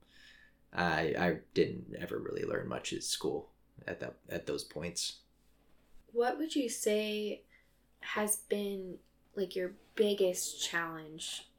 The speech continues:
Speaker 2: in having A D H D?
Speaker 1: Uh, motivation and just beating myself up over everything.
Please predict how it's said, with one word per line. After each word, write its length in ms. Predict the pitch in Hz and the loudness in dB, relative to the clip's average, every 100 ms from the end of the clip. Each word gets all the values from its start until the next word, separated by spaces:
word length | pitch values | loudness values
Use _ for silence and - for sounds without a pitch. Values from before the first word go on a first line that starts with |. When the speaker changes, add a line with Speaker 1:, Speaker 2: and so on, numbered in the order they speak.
| - | -10
Speaker 2:
in 200 | - 185 | -6 -6
having 400 | 175 160 160 156 | -6 -10 -10 -12
A 60 | - | -12
D 220 | - - | -10 -12
H 240 | - - - | -10 -10 -8
D? 260 | - 214 214 _ _ _ - _ _ _ - 113 | -8 -10 -14 _ _ _ -20 _ _ _ -14 -8
Speaker 1:
Uh, 460 | 107 107 107 104 101 - - _ | -4 -2 -2 -2 -6 -16 -20 _
motivation 1000 | 104 98 104 95 92 92 - 110 113 113 - - - - _ _ - _ _ | -2 4 6 8 8 6 6 4 4 0 -8 -20 -20 -20 _ _ -20 _ _
and 400 | - 90 87 85 | -4 -2 0 -2
just 500 | 85 87 82 - - - _ _ | 0 0 2 0 -2 -10 _ _
beating 320 | 87 90 90 | 6 8 6
myself 520 | 87 85 - 85 - | 2 2 4 4 4
up 200 | 87 - | 0 2
over 240 | 82 - 87 | 0 4 4
everything. 640 | 85 85 - 90 87 90 | 4 0 0 0 -2 -6